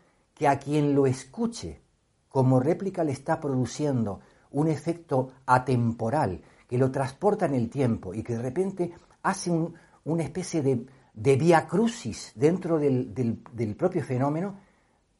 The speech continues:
mm, yo creo que eso fue uno de los elementos fundamentales que potenció esa psicofonía para que viniesen hasta del extranjero, ah,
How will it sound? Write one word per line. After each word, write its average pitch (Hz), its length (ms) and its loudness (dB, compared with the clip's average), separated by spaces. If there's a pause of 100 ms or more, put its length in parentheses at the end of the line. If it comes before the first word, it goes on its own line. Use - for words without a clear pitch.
mm, 104 280 -6
yo 117 180 -2
creo 147 160 -2
que 151 80 -6
eso 139 140 -10
fue 151 140 -6
uno 151 80 -2
de 147 60 0
los 127 160 0
elementos 120 360 -4
fundamentales 113 720 -4 (320)
que 131 160 -2
potenció 117 960 2
esa 113 240 -8
psicofonía 127 640 -4 (220)
para 117 240 -2
que 120 140 0
viniesen 170 480 2
hasta 127 200 -4
del 117 140 2
extranjero, 107 760 0 (380)
ah, 113 380 -2